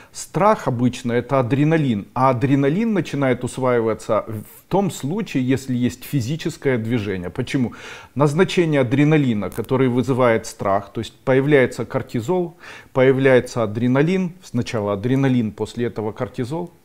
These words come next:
и после этого норадреналин. И они должны работать в паре. Каким образом? Норадреналин помогает мозгам сконцентрироваться,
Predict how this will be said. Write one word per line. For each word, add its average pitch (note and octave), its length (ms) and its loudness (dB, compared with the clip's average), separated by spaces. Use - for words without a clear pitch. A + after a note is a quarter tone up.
и A#2+ 60 -2
после C#3+ 380 2
этого B2+ 180 2
норадреналин. B2 880 2
И D#3+ 200 4
они F#3 540 2
должны C3+ 600 4
работать D3+ 680 2
в - 260 -18
паре. G#2+ 540 2
Каким E3+ 360 -2
образом? A2+ 480 0
Норадреналин C3+ 840 4
помогает B2 580 2
мозгам A#2 420 0
сконцентрироваться, C3 1120 -2